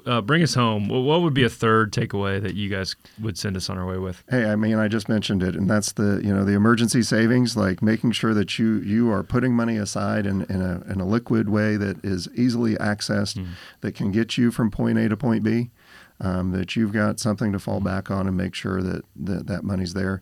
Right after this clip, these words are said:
Speaker 2: Automation is still the way to go to me, but, you know, if you need
Speaker 1: Yeah.
Speaker 2: that celebration, then do it, and you can click the own buttons and move it from one account to the other, but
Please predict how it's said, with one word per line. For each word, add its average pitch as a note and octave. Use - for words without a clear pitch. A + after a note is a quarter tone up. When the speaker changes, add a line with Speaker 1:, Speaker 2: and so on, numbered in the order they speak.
Speaker 2:
Automation A2+
is G2
still G2
the F#2+
way F2+
to F2
go F#2+
to F#2+
me, F#2+
but, F#2
you G2
know, F#2
if -
you G2+
need G#2+
Speaker 1:
Yeah. G#2+
Speaker 2:
that G#2+
celebration, G#2
then F#2+
do G#2
it, G#2
and G2
you G2
can G#2+
click A2+
the A2
own A2
buttons G#2
and G#2
move G#2
it G#2
from G#2
one G2+
account G2
to G#2
the F2+
other, F2+
but F#2